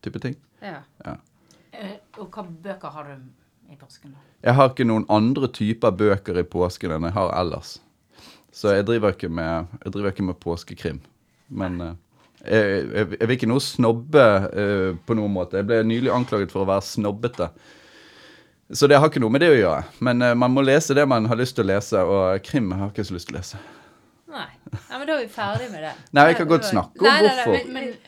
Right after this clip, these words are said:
Speaker 3: ja,
Speaker 2: vi
Speaker 3: men,
Speaker 2: skal
Speaker 3: men påskens viktigste bok da gjennom, eh, tusen av år, har, er du interessert i den?
Speaker 1: Eh, Bibel, ja, selvfølgelig. Ja.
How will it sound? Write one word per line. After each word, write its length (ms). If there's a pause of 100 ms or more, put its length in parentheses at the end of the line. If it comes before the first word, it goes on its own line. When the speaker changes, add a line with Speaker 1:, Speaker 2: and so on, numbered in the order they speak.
Speaker 3:
ja, 220 (160)
Speaker 2:
vi 60
Speaker 3:
men, 100 (100)
Speaker 2:
skal 280
Speaker 3:
men 320
påskens 580
viktigste 800
bok 300
da 80
gjennom, 380
eh, 120
tusen 380
av 220
år, 220
har, 440
er 100
du 60
interessert 520
i 40
den? 180 (320)
Speaker 1:
Eh, 200
Bibel, 400
ja, 140
selvfølgelig. 580 (800)
Ja. 120